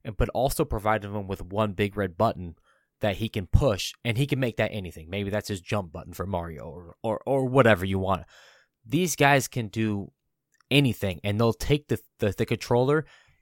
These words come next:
and they'll bring a button up four feet in the air for you and, and, and put it onto, and this one just looks like it's on a little wood post. Um, and they built it on a little box that somebody just kinda attached to for the, for the young man for.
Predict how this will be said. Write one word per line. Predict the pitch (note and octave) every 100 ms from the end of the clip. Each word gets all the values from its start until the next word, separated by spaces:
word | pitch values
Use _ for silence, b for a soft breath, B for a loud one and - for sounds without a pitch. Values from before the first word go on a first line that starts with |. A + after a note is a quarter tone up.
| -
and | A#2 A2 G#2+
they'll | A#2 A2+
bring | G#2+ G2+ B2 C3 B2
a |
button | A2 A#2 B2 A#2+
up | B2 -
four | - B2+
feet | A2 A#2 G#2
in |
the | G#2 G2
air | F#2
for | - G2
you | F2+ F2 -
and, | G#2 G2 -
and, | G2+ F#2+ -
and | G#2+ G2
put | A#2+
it | G#2+
onto, | G#2 G2 - G2 - _ _ -
and | B2+ A2
this | - -
one | B2
just | G#2+ -
looks | A2 -
like | G#2
it's | G2 -
on | G2+ F#2 -
a | G2+
little | G#2+ G2+
wood | F2 F#2+ -
post. | - G#2 - - - b b b b b
Um, | - G#2 F#2+ F2+ F2+ _
and | G#2 F#2+
they |
built | F#2 A2+ A2
it | G2+
on | F#2 F#2
a |
little | F#2 F#2+
box | E2 G#2+ G2 - -
that | F#2+ E2
somebody | - F#2+ F2+
just | G2 -
kinda | G2 F2
attached | F2 - G2 - -
to | G#2
for | F#2 -
the, | F2+ -
for | -
the | F#2
young | F2+ F#2 E2+
man | E2+
for. | E2+ F2+ F2+